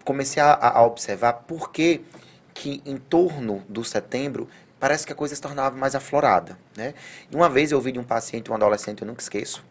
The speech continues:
eu tava na residência na época, e aí ele chegou é, é, automutilado, o nome dead, né, morte, life no outro braço, em cada um braço.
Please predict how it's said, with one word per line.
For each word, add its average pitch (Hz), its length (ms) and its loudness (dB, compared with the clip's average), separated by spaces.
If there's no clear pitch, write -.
eu 95 80 -6
tava 101 240 6
na 101 80 0
residência 95 480 -8
na 95 100 -2
época, - 240 -8
e 101 160 2
aí 107 720 4
ele 104 560 -4
chegou 117 480 -4
é, 95 800 2
é, 95 100 -10
automutilado, 113 800 2
o 147 60 -10
nome 117 300 -6
dead, 104 360 4
né, 143 220 -6
morte, 104 460 -2
life 113 400 4
no 131 80 -6
outro 131 200 -2
braço, - 320 0
em - 20 -16
cada 107 240 2
um 139 80 0
braço. 85 300 -2